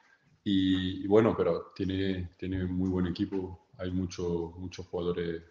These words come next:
con talentos y, y bueno, yo espero aportar mi granito para, para sumar a, a esos jugadores, a esa plantilla y, y bueno,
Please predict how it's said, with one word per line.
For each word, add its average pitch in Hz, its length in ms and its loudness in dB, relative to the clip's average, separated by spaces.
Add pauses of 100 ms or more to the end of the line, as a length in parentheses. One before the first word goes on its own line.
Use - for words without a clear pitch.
(160)
con 87 160 -10
talentos 101 560 -2
y, 82 240 -8 (840)
y 98 80 -8
bueno, 98 320 -4 (320)
yo 90 340 0
espero 92 460 2
aportar 92 340 -2
mi 92 120 0
granito 90 460 -2
para, 85 360 -2 (360)
para 87 160 -4
sumar 90 380 -4
a, 82 300 -6 (120)
a 90 80 -8
esos 92 200 -6
jugadores, 101 380 2
a - 20 2
esa 87 200 -4
plantilla 101 520 -2
y, 82 260 -8 (1120)
y 98 60 -4
bueno, 92 220 0